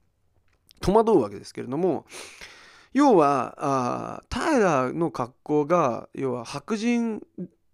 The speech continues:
好みの格好をしてる。まあ、スケーターのファッションであって、で、スケートボードってそもそも白人のやるものだみたいな、まあ、そういうレッテルがあるわけですよね。だからなんか、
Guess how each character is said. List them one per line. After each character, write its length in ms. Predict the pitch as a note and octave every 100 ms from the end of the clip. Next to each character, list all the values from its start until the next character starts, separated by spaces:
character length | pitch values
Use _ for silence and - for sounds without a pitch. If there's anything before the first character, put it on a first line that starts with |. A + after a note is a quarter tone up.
| -
好 240 | E3+ F#3+ C#3
み 80 |
の 80 | A#2+
格 180 | A#2+ A2+ -
好 100 | A2+
を 40 |
し 100 | G#2+
て 120 | -
る。 80 | A2
ま 80 | C#3
あ、 20 |
ス 120 | C#3+ -
ケ 160 | A3+
ー 40 | A3+
タ 180 | A3
ー 20 | G#3+
の 100 | G3
フ 60 |
ァ 40 | G3
ッ 20 |
シ 140 | -
ョ 40 | G#2
ン 60 |
で 80 | G2
あ 20 |
っ 40 | F2
て、 440 | _ F3 F3 B2 - - - -
で、 100 | D#3
ス 120 | -
ケ 240 | - C4
ー 80 | B3+ - _ _ _
ト 140 | C4
ボ 160 | A#3 C4
ー 20 |
ド 80 | D#3+
っ 60 | B2+
て 80 |
そ 120 | - F#3+
も 120 | A3
そ 140 | A#3+
も 100 | A#3+
白 260 | F#3+ C#3+ E3
人 240 | F3 F#3
の 280 | F#3 F3+ E3+
や 120 | D#3
る 80 | D#3
も 140 | D#3 D#3
の 100 | C3+
だ 120 | A2
み 80 | A2+
た 120 | G#2
い 60 |
な、 280 | F3 G3+ A#2 - _ _ -
ま 120 | F3
あ、 40 |
そ 140 | C3+ G3+
う 20 |
い 40 |
う 20 | E3+
レ 80 |
ッ 40 | D3+
テ 200 | - A3
ル 80 | G3+
が 80 |
あ 20 | A3
る 40 |
わ 60 | C#3
け 80 | G2
で 40 |
す 80 | -
よ 60 |
ね。 160 | F#3 D4 _ _ _ _ _ -
だ 100 | A3+
か 60 |
ら 180 | A3+ G#3+
な 80 | G3
ん 60 |
か、 220 | F3 C3+